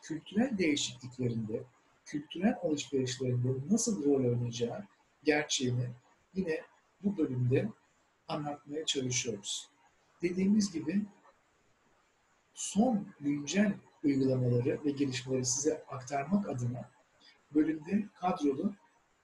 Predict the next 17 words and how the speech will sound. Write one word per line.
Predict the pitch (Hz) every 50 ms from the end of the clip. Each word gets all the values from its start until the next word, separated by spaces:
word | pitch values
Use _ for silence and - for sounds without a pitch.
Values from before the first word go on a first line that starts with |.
| _ _ _ _ _ -
iki | - - - - 196 202 302 - - - - _ _ _ _ _ _ _ _ -
ve | 156 170 196 202 196 - - -
üç | 233 220 - - -
tane | 165 135 127 120 117 117 - _ _ _ _ _ _ _ _ _ _ _ _ _ -
öğretim | 156 139 135 127 127 127 127 123
üyemiz | 120 117 113 113 110 110 113
var. | 107 - - - _ _ _ _ _ -
Geçen | - 190 196 190 175 165 165
sene, | - 160 151 139 139 139 - _ _ - -
e, | 143 135 135 135 135 131 131 131 135 131 131 131 131 131 131 127 123 123 131
iki | 151 - - - 170 156
olan | 147 139 139 135
sayımız | - - 135 127 123 127 123 127 123 135
bu | 143 135
sene | 131 135 127 117 117 - -
üçe | - - 151
yükseldi | 156 165 165 - - - 180 170 170 170 196 226